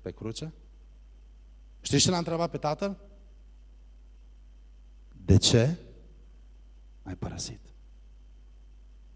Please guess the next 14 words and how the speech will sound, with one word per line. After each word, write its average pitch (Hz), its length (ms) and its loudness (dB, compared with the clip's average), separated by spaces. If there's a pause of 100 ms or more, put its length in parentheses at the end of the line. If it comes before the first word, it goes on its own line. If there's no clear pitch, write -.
(3500)
Credeți-ne, 185 380 -4
și - 120 -8
noi 220 100 -8
l-am 123 160 -10
întrebat, 98 380 -10 (680)
„Doamne, 139 420 -6 (120)
de 113 140 -8
ce 120 280 -4
l-ai 87 180 -10
luat?” 82 280 -16 (140)
N-am 135 180 -4
simțit 107 300 -12
că-s 90 140 -14
pregătit. - 480 -18